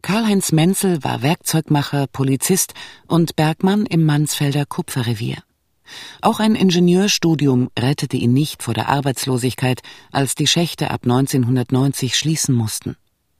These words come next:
Bei einer Arbeitsbeschaffungsmaßnahme bekam er durch Zufall die Aufgabe, alle mechanischen Turmuhren der Region zu kartieren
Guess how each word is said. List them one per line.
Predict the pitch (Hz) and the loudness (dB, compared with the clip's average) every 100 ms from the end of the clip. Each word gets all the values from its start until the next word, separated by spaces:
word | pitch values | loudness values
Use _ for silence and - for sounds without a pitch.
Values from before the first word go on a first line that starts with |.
| - - - - - | -20 -20 -20 -20 -6
Bei | - | 0
einer | 180 185 180 | 2 2 2
Arbeitsbeschaffungsmaßnahme | 190 190 165 - 123 139 147 156 - 147 - 147 147 185 | 0 0 -2 -2 -2 0 0 -4 0 -2 0 -2 0 0
bekam | 170 160 143 147 | 0 -4 0 0
er | 170 185 | 0 -2
durch | 147 - | -4 -6
Zufall | - 175 160 131 120 | -4 -4 -2 -6 -4
die | 127 | -2
Aufgabe, | - 156 - 139 139 139 - - - _ | -2 -2 0 0 2 -2 -6 -20 -20 _
alle | - 202 214 | 0 2 2
mechanischen | 185 156 - 190 196 170 - 135 | 2 0 -2 0 0 0 0 0
Turmuhren | - 175 202 - 160 160 151 | 0 -2 -2 -2 0 0 0
der | 135 | 0
Region | 127 117 123 135 156 165 _ | -2 -2 0 2 0 -2 _
zu | - - | -8 -8
kartieren | - 175 - 151 127 104 110 | -8 -10 -6 -2 -2 -4 -12